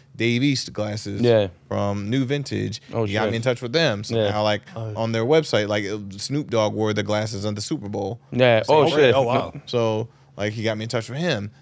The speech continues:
Speaker 1: That led to something there. So then, like, I got headshots and taken, sent that to this, and then I got, met with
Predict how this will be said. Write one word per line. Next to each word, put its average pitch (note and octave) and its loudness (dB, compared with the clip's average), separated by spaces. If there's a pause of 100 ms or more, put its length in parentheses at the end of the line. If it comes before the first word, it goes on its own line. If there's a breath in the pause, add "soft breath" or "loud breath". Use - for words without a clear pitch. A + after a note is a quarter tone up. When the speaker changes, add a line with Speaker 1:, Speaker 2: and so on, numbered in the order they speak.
(100)
Speaker 1:
That D3+ 4
led A#2+ 0
to A2+ -6
something A#2+ -2
there. A#2+ 2
So A2+ -2
then, A#2+ -2
like, A2+ -4
I A2 -2
got A2 0
headshots B2 0
and A#2 -10
taken, A#2 -4
sent G#2 -8
that A2+ -4
to C3+ -10
this, C#3 0
and G#2 -8
then A2 -2
I G#2+ -4
got, G#2+ -2 (340 soft breath)
met A#2 -2
with A2+ -4